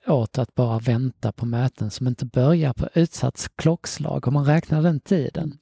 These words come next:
alla som, som börjar en kvart senare. Och då har vi inte tagit med det som du sa, de onödiga mötena, möten du inte behöver vara med på eller, eller så. Och vad gör de människorna här? Jo,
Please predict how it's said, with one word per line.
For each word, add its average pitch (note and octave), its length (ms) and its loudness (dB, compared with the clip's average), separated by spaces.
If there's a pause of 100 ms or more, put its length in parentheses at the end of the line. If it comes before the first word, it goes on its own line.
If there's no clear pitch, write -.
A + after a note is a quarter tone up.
(180)
alla C3+ 320 2
som, C3 380 -4 (140)
som C3+ 220 0
börjar C3 220 2
en A#2+ 120 0
kvart - 320 -2
senare. C#3+ 560 0 (400)
Och - 200 -4
då B2+ 80 4
har A#2+ 100 2
vi D#3+ 80 4
inte - 160 -6
tagit B2+ 220 2
med C#3 300 0
det F3 120 4
som B2+ 180 -2
du A2 160 2
sa, - 240 -4
de A2+ 200 -8
onödiga A#2+ 640 2
mötena, A2+ 560 -2
möten A#2 440 0
du A#2+ 60 2
inte B2+ 180 -2
behöver A2+ 460 0 (140)
vara A#2 160 2
med A#2 380 0 (100)
på - 280 -4
eller, - 180 -2 (100)
eller A2 200 -4
så. - 300 -4 (1300)
Och F3 120 2
vad E3 120 4
gör D3+ 260 4
de C3+ 180 2
människorna B2+ 520 0
här? B2 280 -2 (140)
Jo, E3 340 2